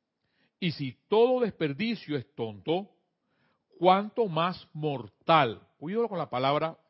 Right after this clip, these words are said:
que utiliza Men Fox. ¿Cuánto más mortal será el despilfarrar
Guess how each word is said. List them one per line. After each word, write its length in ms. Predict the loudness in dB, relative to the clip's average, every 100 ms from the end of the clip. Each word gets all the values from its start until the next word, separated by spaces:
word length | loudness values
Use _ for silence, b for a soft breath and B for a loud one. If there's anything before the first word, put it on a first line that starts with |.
| _
que 120 | -18
utiliza 360 | -10 -6 -4 -6
Men 140 | -10
Fox. 300 | -14 -18 -18 _ _ _ _ _ _ _ _ _ _ _
¿Cuánto 420 | 4 6 6 2 0
más 160 | 0
mortal 560 | 0 -4 -4 2 2 2
será 400 | -2 2 2 2
el 180 | -2 0
despilfarrar 1200 | 0 -2 _ -4 -4 -2 0 2 4 2 2 -4